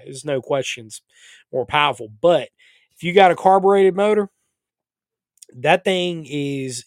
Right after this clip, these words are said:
is going to be easier and simpler. And when you're talking about maybe a E M P or something might be a, a problem, or really,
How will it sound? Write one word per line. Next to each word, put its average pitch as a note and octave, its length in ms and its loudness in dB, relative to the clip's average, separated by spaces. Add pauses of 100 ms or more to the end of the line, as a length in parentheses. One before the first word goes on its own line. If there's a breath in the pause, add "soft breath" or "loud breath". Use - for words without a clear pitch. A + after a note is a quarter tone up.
is B2+ 360 -10 (280)
going E3 460 -4
to D#3 220 -8
be C3 600 -10
easier C#3+ 640 -8
and B2 200 -12
simpler. A#2+ 600 -10 (720 soft breath)
And C#3+ 160 -6
when C3 140 -10
you're C3+ 80 -14
talking F3 280 4
about D#3 320 0
maybe D3 360 -2
a A#2+ 80 -4
E D3+ 220 -6
M C#3+ 120 -8
P D#3 420 -6
or D3 120 -4
something D#3 400 -8
might D3 320 -6
be D3 480 -8
a, C#3 40 -6
a C3 280 -4
problem, D3 840 -6 (680 soft breath)
or C#3 680 -2
really, F3+ 720 0